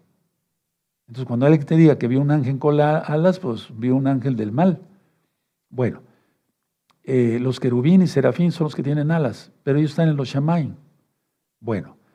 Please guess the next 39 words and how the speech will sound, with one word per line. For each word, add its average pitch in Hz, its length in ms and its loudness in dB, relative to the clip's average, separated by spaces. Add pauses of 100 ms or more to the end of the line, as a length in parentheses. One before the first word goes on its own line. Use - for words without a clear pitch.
(140)
ahora, 120 420 -2 (440)
eh, 123 300 2
lo 120 140 -2
que 117 140 -4
sí 143 220 -2
he 156 80 6
visto, 165 560 2
y 156 100 -2
les 107 180 -8
quiero 120 240 -4
compartir 127 520 -4
esto, 131 360 0
no 143 160 0
es 127 160 -2
una 135 140 -2
figura 123 500 -2
de 120 140 0
un 127 140 0
ángel 131 400 0
como 110 240 -8
humano 135 480 0
y 127 100 0
eso 123 160 -4
no, 135 380 0 (420)
pero 104 140 -10
muchas 120 360 -2
veces 135 280 -2
su - 120 -14
resplandor, 110 800 -2 (500)
como 135 240 -2
si 127 160 -4
fuera 151 340 6
una 156 240 4
luz 139 300 2
como 131 200 -2
la 117 100 2
que 120 80 -6
tengo 135 300 0
aquí, 135 500 -2